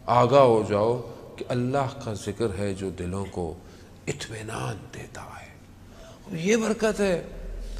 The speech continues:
कि आपके पास इतना हो कि आप खुदा की बारगाह में मुसल्ला बिछा के बैठे, ना कि यहाँ अल्लाह अकबर क-, की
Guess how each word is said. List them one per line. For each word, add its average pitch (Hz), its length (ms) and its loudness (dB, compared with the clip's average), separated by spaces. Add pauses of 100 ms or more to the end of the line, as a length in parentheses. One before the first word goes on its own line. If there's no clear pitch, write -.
(240)
कि 156 60 12
आपके 180 440 12
पास 185 360 8
इतना 175 320 8
हो 175 720 12
कि 196 60 8
आप 156 480 10
खुदा 147 340 12
की 147 140 6
बारगाह 127 540 8
में 165 120 4
मुसल्ला 123 480 2
बिछा 107 300 2
के 139 140 2
बैठे, 139 640 6 (1040)
ना 147 180 12
कि 170 120 8
यहाँ 180 240 10
अल्लाह 165 240 12
अकबर 165 360 12
क-, 160 100 6
की 190 720 4